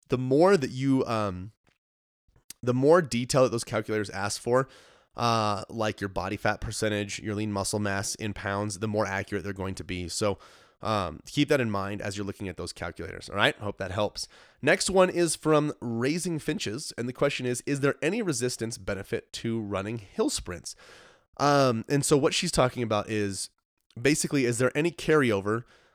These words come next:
uh, that will aff-, that will benefit me in my resistance training from doing hill sprints? Okay. Uh, <clears throat> yes and no is my answer to that one.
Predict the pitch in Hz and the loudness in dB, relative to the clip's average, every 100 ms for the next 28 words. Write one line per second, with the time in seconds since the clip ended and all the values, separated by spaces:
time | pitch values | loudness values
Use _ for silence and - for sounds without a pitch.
0 | _ - 113 107 113 107 120 113 - - | _ -2 0 2 0 0 0 0 -4 -6
1 | 127 123 113 147 160 135 131 131 117 113 | -2 -2 2 4 4 0 0 0 0 0
2 | 104 135 - 113 - - 101 95 95 - | 0 -2 -2 -4 -4 -2 -2 -4 -8 -10
3 | _ - - 139 135 123 120 113 110 101 | _ -12 0 2 2 0 0 0 0 -2
4 | 98 - - 85 - - _ _ _ - | -2 -4 -8 -12 -12 -14 _ _ _ -4
5 | 98 - - - _ - 127 123 110 - | -4 -6 -20 -20 _ -2 2 4 2 -2
6 | _ _ 165 160 92 - _ _ _ _ | _ _ -2 -2 -6 -12 _ _ _ _
7 | _ _ - 120 147 143 117 82 - _ | _ _ -6 6 6 6 2 -2 -8 _
8 | - 107 101 90 - 98 98 82 85 | -8 -4 -4 -4 -8 -8 -6 -6 -8